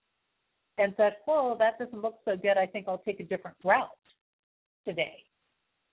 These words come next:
And this is what I'm talking about, you know, in the strange accident and fatality. Give yourself a little extra time to take the extra route. Go around when something <laughs> doesn't look right, which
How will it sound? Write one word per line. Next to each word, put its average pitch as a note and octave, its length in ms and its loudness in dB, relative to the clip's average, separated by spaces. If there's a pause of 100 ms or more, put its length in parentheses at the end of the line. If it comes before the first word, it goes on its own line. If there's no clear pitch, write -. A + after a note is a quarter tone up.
(200)
And F3 140 -6
this G#3 180 -4
is A3 120 -8
what G#3+ 200 0
I'm G3+ 140 -2
talking A#3+ 400 -2
about, D#3+ 380 2
you F3+ 160 -4
know, F3 140 -6
in F3 100 -8
the F3+ 160 -14
strange G3 340 -4
accident F#3 420 0
and F3 80 -20
fatality. F#3+ 680 2
Give E3 140 -6
yourself F#3+ 360 -2
a F#3+ 80 -6
little G3 220 0
extra G3 300 -2
time A3+ 440 0 (420)
to F3 80 -10
take F#3+ 280 0
the A3 120 4
extra A3+ 320 0
route. A#3+ 320 2 (180)
Go G3+ 260 6
around G3+ 640 2
when G3 300 -4
something A3+ 340 -8
<laughs> F#3+ 40 -8
doesn't A3 540 -6
look C4+ 260 -2
right, D#3+ 260 -2 (1500)
which F3 180 -2